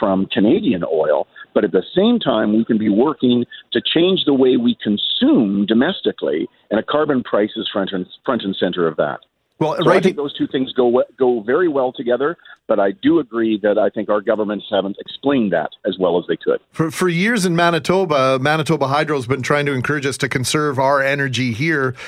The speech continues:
Speaker 2: so that we can export it elsewhere. Now, the price that they're getting on the market isn't really, uh, working out for them, but the concept is, is similar.
Speaker 1: Well, I think, uh,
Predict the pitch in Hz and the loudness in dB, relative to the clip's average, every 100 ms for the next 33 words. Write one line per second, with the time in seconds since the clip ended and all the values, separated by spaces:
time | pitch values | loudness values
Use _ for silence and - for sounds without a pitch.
0 | - - 170 160 160 180 170 156 156 - | -16 -4 -2 0 0 -2 -2 -2 -2 -2
1 | - 170 151 - 170 190 - 139 117 123 | 0 0 0 2 2 2 0 0 0 2
2 | 143 135 131 175 170 151 135 165 160 175 | 0 0 0 0 0 -2 -2 -2 0 0
3 | 220 185 156 139 131 127 127 135 - - | 2 2 0 0 2 0 0 -4 -4 -18
4 | - - 160 160 147 160 156 160 156 143 | -10 -4 -2 -2 -2 -2 0 0 -2 -2
5 | 139 135 135 151 151 160 147 160 165 165 | 0 2 2 -2 0 -2 0 0 0 -2
6 | 151 143 170 156 165 180 214 233 - 165 | 0 0 -2 -4 -2 0 2 2 2 0
7 | 135 156 131 - 170 151 - 247 220 95 | 0 -2 -2 -2 -2 0 0 0 0 -4
8 | - _ _ _ _ _ _ _ _ _ | -8 _ _ _ _ _ _ _ _ _
9 | _ _ - - - - - 370 165 147 | _ _ -14 -12 -12 -14 -4 0 2 2
10 | 196 147 - | 0 0 -2